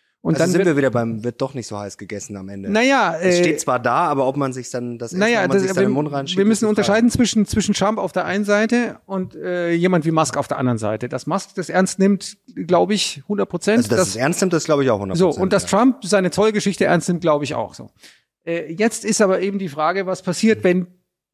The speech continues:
Speaker 1: du Realpolitik hast und der eine versucht, sein Ding durchzusetzen und der andere versucht, sein Ding durchzusetzen. Dann ist nämlich derjenige, der nicht der Boss im Ring ist und der Boss ist Trump,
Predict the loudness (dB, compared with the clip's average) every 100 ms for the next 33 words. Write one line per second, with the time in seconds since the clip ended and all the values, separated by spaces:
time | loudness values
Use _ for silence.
0 | _ -4 0 2 4 2 0 -6 -6 -12
1 | -10 -6 -6 -4 0 2 4 2 4 2
2 | 0 2 2 2 2 2 2 0 -2 -2
3 | -4 -4 -4 -2 -4 -2 -2 0 0 0
4 | -2 -2 -4 -4 -4 -4 -4 -2 -2 -2
5 | -4 -2 -4 -2 0 2 2 2 2 2
6 | 0 2 2 2 0 0 2 4 4 2
7 | 2 0 0 -4 -6 -12 -6 -4 -4 -8